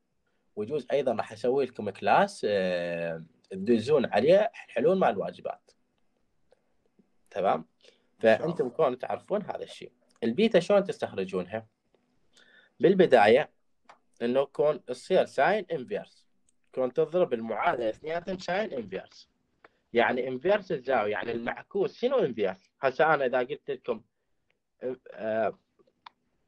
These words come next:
Speaker 1: سالب إكس، أو هو مو سالب إكس، إكس والسالب واحد،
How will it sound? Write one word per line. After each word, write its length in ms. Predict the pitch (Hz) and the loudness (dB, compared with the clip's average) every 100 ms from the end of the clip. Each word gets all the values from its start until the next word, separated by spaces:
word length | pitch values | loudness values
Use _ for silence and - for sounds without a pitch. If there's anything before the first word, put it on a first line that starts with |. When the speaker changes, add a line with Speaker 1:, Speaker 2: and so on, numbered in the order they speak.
| _ _ _ _ _ _ _ _ _ _ _ | _ _ _ _ _ _ _ _ _ _ _
Speaker 1:
سالب 440 | - 147 160 202 190 | 0 6 8 6 4
إكس، 400 | 107 - - - - _ _ _ _ _ _ _ _ _ _ _ _ _ _ - | -2 -4 -8 -20 -20 _ _ _ _ _ _ _ _ _ _ _ _ _ _ -2
أو 80 | 120 | 2
هو 80 | 123 | 4
مو 160 | 156 156 | 4 4
سالب 320 | 135 101 95 | 4 2 -2
إكس، 300 | 95 _ _ _ - - _ _ _ _ - - _ _ _ _ _ _ _ _ - - _ _ - _ - - - - _ _ _ _ _ _ _ _ _ _ - _ _ - - - _ _ _ _ _ _ _ - | -10 _ _ _ -20 -20 _ _ _ _ -20 -20 _ _ _ _ _ _ _ _ -20 -20 _ _ -20 _ -20 -18 -14 -14 _ _ _ _ _ _ _ _ _ _ -20 _ _ -20 -20 -20 _ _ _ _ _ _ _ 0
إكس 280 | 147 160 - | 4 4 2
والسالب 580 | - - 143 170 214 156 | -6 0 6 6 6 4
واحد، 280 | 95 - | 2 0